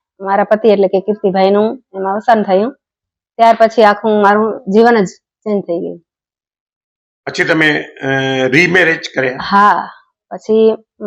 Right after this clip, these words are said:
Speaker 1: હેમુભાઈ સાથે મારું જોડાવાનું થયું અને, અ, આ ઘરે આવી ત્યારે પણ ધર્મનું વાતાવરણ ખૂબ જ હતું. એટલે, અ,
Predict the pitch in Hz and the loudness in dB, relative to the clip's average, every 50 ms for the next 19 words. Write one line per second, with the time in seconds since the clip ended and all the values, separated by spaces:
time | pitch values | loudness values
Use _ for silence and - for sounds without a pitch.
0 | 202 202 208 220 240 226 208 214 214 214 220 214 214 220 208 208 214 208 202 214 | -8 -6 -2 0 2 4 4 4 4 4 2 0 2 2 2 4 4 4 4 4
1 | 226 254 247 233 208 190 185 - 196 196 214 262 302 - _ _ _ _ _ _ | 4 4 4 4 2 0 -2 -2 0 0 0 -2 -4 -6 _ _ _ _ _ _
2 | _ _ _ - 196 202 208 214 214 214 214 214 - - _ _ _ _ _ - | _ _ _ -8 -6 -4 -2 -2 -2 -2 -2 -2 -4 -8 _ _ _ _ _ -12
3 | 208 208 214 214 214 - - 220 226 220 208 220 233 240 233 240 247 240 240 240 | -8 -4 0 0 2 2 4 4 4 4 4 4 4 6 4 4 2 4 4 4
4 | 240 247 240 247 254 247 202 214 214 226 247 247 254 247 240 240 240 254 247 247 | 4 4 2 2 2 2 4 2 4 4 4 4 4 4 4 4 4 4 2 2
5 | 262 254 277 262 262 208 190 185 170 175 156 - _ _ _ _ - - - - | 2 2 2 4 4 4 4 2 0 -2 -8 -16 _ _ _ _ -20 -20 -20 -20
6 | - - _ - 190 - 214 220 220 226 220 226 226 226 226 226 _ _ _ _ | -20 -20 _ -10 -2 2 4 6 6 6 6 6 4 4 2 -2 _ _ _ _
7 | _ _ _ _ _ - 196 202 196 - | _ _ _ _ _ -10 -8 -6 -6 -4